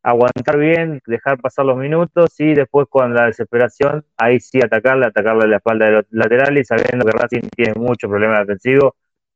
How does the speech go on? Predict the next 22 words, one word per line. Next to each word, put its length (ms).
que 120
Piovi, 500
Sigali, 760
Rojas 540
han 200
tenido 340
muchos 320
problemas 580
este 340
año 380
y 120
se 120
los 240
puede 240
lastimar. 360
Acá, 180
bueno, 260
más 240
o 60
menos 180
lo 80
mismo, 380